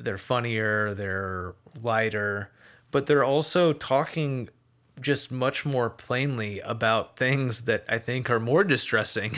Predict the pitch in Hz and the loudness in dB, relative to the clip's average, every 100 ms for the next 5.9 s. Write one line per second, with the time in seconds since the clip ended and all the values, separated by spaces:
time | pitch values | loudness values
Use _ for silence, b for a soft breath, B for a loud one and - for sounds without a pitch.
0 | - - 131 - 123 117 113 113 - _ | -6 -6 -6 -2 0 0 -2 -4 -8 _
1 | - - 117 117 120 113 123 113 127 139 | -20 -4 0 0 0 2 2 4 2 0
2 | 139 - 127 143 110 101 98 98 98 95 | -2 -2 -4 -2 -2 -2 -4 -4 -4 -4
3 | 92 98 98 - 98 98 98 92 95 101 | -8 -8 -10 -12 -10 -8 -8 -8 -8 -8
4 | - 104 - 110 - B B B 131 131 | -10 -10 -10 -12 -14 B B B -2 2
5 | 123 120 113 107 110 107 101 101 87 | 2 2 0 -2 -2 -4 -4 -4 -4